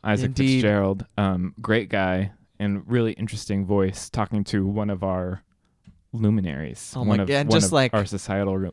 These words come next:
Speaker 1: luminaries.
Speaker 2: Man, that's gonna be such a good conversation.
Speaker 1: Yeah, they talk, they, they've talked on stage in the past, so
Speaker 2: Mm-hmm.
Speaker 1: this is gonna feel really lived in, um,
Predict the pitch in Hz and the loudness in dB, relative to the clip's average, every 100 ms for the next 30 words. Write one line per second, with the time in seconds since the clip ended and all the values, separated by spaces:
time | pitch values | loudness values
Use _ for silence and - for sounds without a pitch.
0 | - 107 101 87 - 85 - - 139 127 | -2 2 2 0 -6 -10 -10 -6 -2 -2
1 | 135 131 135 120 110 117 110 120 104 - | -2 -4 -4 -4 -4 -4 -6 -4 -4 -2
2 | 110 101 107 107 117 - 120 127 113 160 | -4 -4 -8 -12 -16 -8 2 4 6 2
3 | 269 - 202 233 _ _ 196 202 - 190 | 0 -2 -2 -2 _ _ -4 -4 -4 -6
4 | - 139 127 123 113 101 98 92 110 98 | -2 -4 0 2 2 2 -2 0 0 -2
5 | 85 - - - 123 98 95 104 107 110 | -2 -10 -18 -12 0 2 2 0 -2 0
6 | 113 107 110 104 101 101 92 98 98 - | 0 0 -2 -2 0 0 0 2 0 0
7 | 95 92 90 _ _ _ _ 101 98 90 | -2 -2 -4 _ _ _ _ -6 -4 -2
8 | 90 | -4